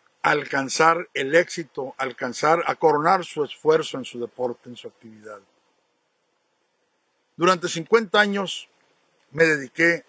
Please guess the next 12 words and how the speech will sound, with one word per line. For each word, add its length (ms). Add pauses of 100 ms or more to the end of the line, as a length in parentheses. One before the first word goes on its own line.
a 80
la 100
charrería, 580 (2250)
al 160
rodeo, 500 (640)
a 60
la 100
cacería 500
y 60
a 40
la 120
tauromaquia, 720